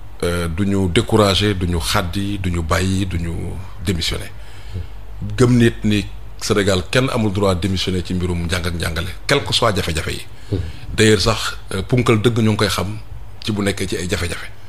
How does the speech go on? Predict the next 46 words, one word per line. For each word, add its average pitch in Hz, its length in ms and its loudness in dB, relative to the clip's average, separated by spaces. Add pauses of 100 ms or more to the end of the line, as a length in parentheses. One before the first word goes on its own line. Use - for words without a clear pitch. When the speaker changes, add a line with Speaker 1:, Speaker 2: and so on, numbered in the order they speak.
(140)
Speaker 2:
Hmm. 95 80 -4 (400)
Speaker 1:
Donc 90 280 -4
jàpp 104 220 0
nañ 98 200 0
ni 92 160 0
kenn 107 160 0
warul 87 220 0
xaddi. - 260 -6 (840)
Gëm 143 220 6
nañ 143 200 6
aussi 131 200 2
que 123 120 2
ni 113 200 4
njàng 107 260 2
ak 107 100 2
njàngale 95 540 0 (260)
am 117 200 4
na 110 60 4
solo 104 240 2
waay 101 140 6
boo 95 120 2
xam 90 160 0
ni 90 80 -2
man 92 220 -2 (440)
nanguwuma 110 600 4
jàpp 98 240 0
ni 95 160 0
mbirum 92 300 0
président 92 420 0
la 92 100 -2 (540)
wala 92 220 0
mbirum 87 260 -2
ministre 87 460 -4
la. - 60 -12 (540)
Dama 92 200 0
jàpp 95 240 0
ni 92 80 0
man 95 320 0
maa 92 100 0
ko - 120 -10
ci - 120 -10
ëppale - 320 -6 (420)
te - 80 -8
dinaa 92 220 -2
am 95 140 -2
fulawu 90 420 -2